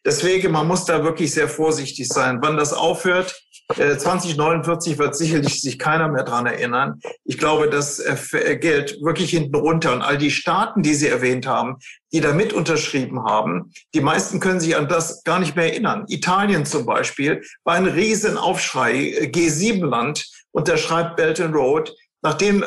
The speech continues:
Italien das unterschrieben hat, ist das Handelsdefizit um fünfzehn Prozent gesteigert worden. Also im Grunde genommen keine große Werbung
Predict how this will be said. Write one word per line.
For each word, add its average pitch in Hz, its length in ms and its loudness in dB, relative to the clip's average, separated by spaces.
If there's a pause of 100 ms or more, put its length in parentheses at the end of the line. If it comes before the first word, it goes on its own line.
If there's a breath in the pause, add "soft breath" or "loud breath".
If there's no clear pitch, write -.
Italien 185 400 0
das 170 200 0
unterschrieben 160 580 0
hat, 135 160 0
ist - 220 -4
das 151 180 -2
Handelsdefizit 165 840 0
um 147 140 0
fünfzehn 208 520 0
Prozent 165 480 -2
gesteigert 135 580 0
worden. - 360 -4 (320 loud breath)
Also 135 240 2
im 151 160 0
Grunde 170 320 2
genommen 143 240 0
keine 151 300 0
große 135 340 0
Werbung 120 500 0